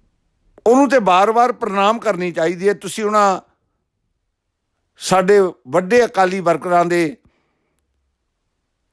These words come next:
ਵਾਰਸ ਹੋਣ ਦੀ ਬਦੌਲਤ ਜੋ ਕੁਝ ਕਰ ਰਹੇ ਹੋ, ਇਹ ਬਿਲਕੁਲ ਜਾਇਜ਼ ਨਹੀਂ ਕਿਹਾ ਜਾ ਸਕਦਾ।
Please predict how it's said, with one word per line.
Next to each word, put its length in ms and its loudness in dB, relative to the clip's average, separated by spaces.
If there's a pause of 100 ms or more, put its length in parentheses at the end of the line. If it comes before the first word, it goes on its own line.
ਵਾਰਸ 440 2
ਹੋਣ 240 2
ਦੀ 100 -6
ਬਦੌਲਤ 460 2
ਜੋ 200 0
ਕੁਝ 220 -6
ਕਰ 180 0
ਰਹੇ 220 2
ਹੋ, 200 -4 (2000)
ਇਹ 80 4
ਬਿਲਕੁਲ 440 0
ਜਾਇਜ਼ 360 2
ਨਹੀਂ 180 -6
ਕਿਹਾ 240 -4
ਜਾ 180 -2
ਸਕਦਾ। 440 -4